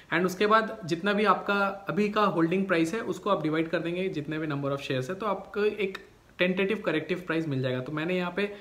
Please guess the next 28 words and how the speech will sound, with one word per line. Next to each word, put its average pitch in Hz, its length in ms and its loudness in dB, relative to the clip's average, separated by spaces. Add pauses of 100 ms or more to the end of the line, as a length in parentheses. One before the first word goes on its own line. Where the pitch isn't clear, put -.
(260)
आपने 180 220 2
स्क्रीनशॉट 180 400 0
भी 185 140 2
अगर 190 380 4
लेके 160 320 4
रखा 185 220 2
है, 185 60 0
नहीं 175 140 0
लिया 185 240 2
तो 185 80 0
आप 165 120 -2
लेके 160 200 0
रख 185 140 2
सकते 190 220 -4
हो, 190 60 2
calculate 175 420 -2
करें। 165 180 0
मैंने 160 260 -2
सौ, 156 540 0
दस, - 300 -2
पाँच 160 280 0
and 156 80 0
दो, 139 260 0
चार 147 280 -2
example 151 400 -2
दिए 151 140 0
हुए 160 100 2
हैं, 160 160 -8